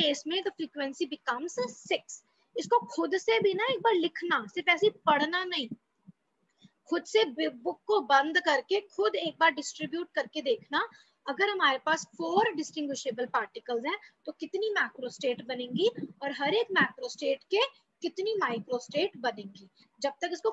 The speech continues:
खुद से नहीं करोगे ना तब तक चीजें clear नहीं होंगी, और एक बार खुद से करके चीजें बिल्कुल simple हो जाएंगी।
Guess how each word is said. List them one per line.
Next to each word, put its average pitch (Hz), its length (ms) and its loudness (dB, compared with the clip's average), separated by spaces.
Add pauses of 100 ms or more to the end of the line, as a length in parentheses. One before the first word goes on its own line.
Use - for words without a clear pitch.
खुद 330 180 -2
से 381 160 -4
नहीं 415 140 0
करोगे 339 380 -2
ना 453 220 -2
तब - 180 -6
तक 370 140 -6
चीजें 349 240 -2
clear 294 340 -2
नहीं 277 160 -8
होंगी, 208 280 -8 (140)
और 277 80 2
एक 214 100 0
बार 370 120 2 (120)
खुद 311 180 -6
से 381 140 -6
करके 349 340 2
चीजें 339 340 -6
बिल्कुल 339 320 -2
simple 294 440 -4
हो 220 60 -4
जाएंगी। 190 480 -14